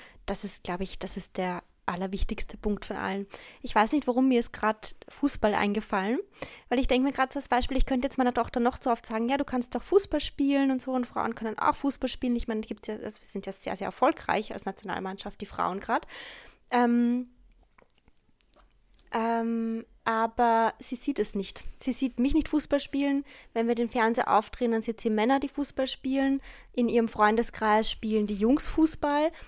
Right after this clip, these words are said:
Also sie hat einfach keinen, keinen Berührungspunkt damit. Und ich denk, dann kannst du noch so viele,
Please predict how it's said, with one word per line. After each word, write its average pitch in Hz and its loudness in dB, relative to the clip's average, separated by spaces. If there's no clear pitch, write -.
Also 233 -6
sie 226 -2
hat 247 2
einfach 254 0
keinen, 262 0
keinen 254 0
Berührungspunkt 262 0
damit. 220 -2
Und 240 2
ich 247 -2
denk, 240 0
dann 262 -2
kannst 254 -2
du 240 0
noch 247 4
so - -6
viele, 254 -2